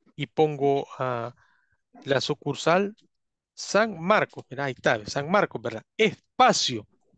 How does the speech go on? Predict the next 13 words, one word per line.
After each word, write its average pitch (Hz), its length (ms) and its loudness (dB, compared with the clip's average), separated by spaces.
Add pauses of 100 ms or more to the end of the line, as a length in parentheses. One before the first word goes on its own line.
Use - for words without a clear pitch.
(240)
El 175 240 2
valor 185 400 6
de 240 80 0
intersección 233 880 0
es 190 300 0
el 147 180 -8
primer 147 380 0
elemento 233 840 2 (240)
o 180 100 4
rango 196 560 2
o 151 160 2
celda, 214 500 2 (280)
espacio, 233 960 0